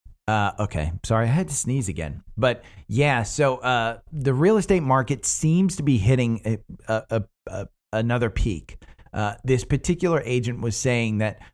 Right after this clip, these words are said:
um, they can't keep houses in the market in Washington, D C anymore. So, uh, as long as that's going on, D R N might be your play. Uh, again, my algorithm has you out of this one,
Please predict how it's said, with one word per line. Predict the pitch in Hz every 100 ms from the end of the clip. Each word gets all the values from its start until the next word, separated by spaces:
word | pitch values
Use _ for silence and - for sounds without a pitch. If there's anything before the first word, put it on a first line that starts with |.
| -
um, | - 95 -
they | 131 131
can't | - 123
keep | - 135
houses | 117 113 104 113
in | 107
the | 104
market | 101 101 -
in | -
Washington, | 90 92 104 87 85
D | 85 82
C | - 87
anymore. | 78 76 55 - - _ - _ _ _ -
So, | - 123 110 104 - - _ _ _ _
uh, | 95 87 73 - _ _
as | 101 113
long | 135 156 220
as | 170
that's | 160
going | - 135 131 113
on, | 127 123 85 87 - _ _ -
D | 131
R | 196 143
N | 107 156
might | 117 117 -
be | 117
your | 101
play. | 85 95 107 73 - _ - - _ -
Uh, | - 78 76 - 104
again, | 117 120 143 131
my | 120
algorithm | 117 135 147 135
has | 123 127 120
you | 143 -
out | 107 104
of | 104
this | 101 98
one, | 101 98 95